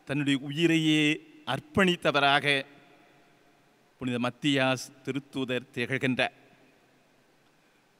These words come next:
நம் ஒவ்வொருடைய வாழ்வும் தன்னலமற்ற வாழ்வாக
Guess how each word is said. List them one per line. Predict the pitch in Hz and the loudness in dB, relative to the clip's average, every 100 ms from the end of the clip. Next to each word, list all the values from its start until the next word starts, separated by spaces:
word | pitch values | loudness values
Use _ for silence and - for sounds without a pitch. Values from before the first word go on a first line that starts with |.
| 156 | 2
நம் | 180 247 - 226 | 4 4 0 -4
ஒவ்வொருடைய | 277 320 320 311 277 220 | -2 0 2 4 4 6
வாழ்வும் | 214 247 254 247 233 240 - - - - - - _ _ _ _ _ _ _ | 10 10 10 8 6 2 -6 -20 -20 -20 -20 -20 _ _ _ _ _ _ _
தன்னலமற்ற | 147 175 196 185 175 170 - 190 156 | -2 2 2 4 2 -2 -2 0 4
வாழ்வாக | 147 160 160 151 151 156 | 6 6 6 6 4 2